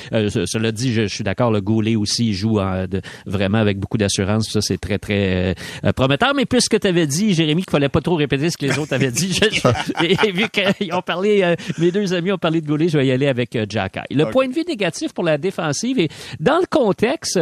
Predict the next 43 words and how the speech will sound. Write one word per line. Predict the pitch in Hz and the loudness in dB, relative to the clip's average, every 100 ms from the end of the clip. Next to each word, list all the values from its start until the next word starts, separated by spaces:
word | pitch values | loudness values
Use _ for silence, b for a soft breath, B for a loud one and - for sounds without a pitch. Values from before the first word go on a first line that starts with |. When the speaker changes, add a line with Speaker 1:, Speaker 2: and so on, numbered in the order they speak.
| 147 | 4
Speaker 1:
où | |
il | 151 | 4
y | |
a | 156 | 4
pas | - 214 | 2 2
de | 165 | 2
superstar, | 135 - - 151 - 175 196 233 196 | 0 -2 -2 -2 0 2 2 2 0
euh, | 147 143 | 0 0
et | 143 143 | 0 0
où | 160 | 0
les | 196 160 | 2 4
vétérans | 135 170 165 139 175 202 B B B | 2 0 0 2 2 0 B B B
sont | - 156 | 0 0
des | 147 156 | 4 2
vétérans | 139 170 165 156 202 | 2 2 2 2 0
qui | - | -2
sont | 151 131 | -2 0
pas | 175 190 | -2 0
des | 151 | 0
candidats | 151 139 123 123 | 0 0 0 0
au | 151 | 0
Trophée | 139 127 139 | 0 -2 0
Norris, | 131 117 123 - | 0 2 0 -2
qui | - | -4
iront | 131 127 | -2 -2
pas | 113 | 0
au | 160 147 | 0 2
temple | 139 135 | 0 0
de | |
la | 127 | 0
renommée | 113 113 120 135 | 2 2 2 0
du | 123 | 2
hockey, | 117 101 - 156 B B | 0 0 0 -2 B B
je | - | -4
trouve | - 214 | 0 2
que | 170 | 2
l'équipe, | 131 117 165 - | 2 2 0 2
euh, | 131 120 | 2 4
se | 113 120 | 2 -2
débrouille | 113 117 135 | -4 -2 -2
pas | - 151 | -2 -6
trop | 147 127 | -4 -4
mal. | 120 147 170 | -2 -2 -4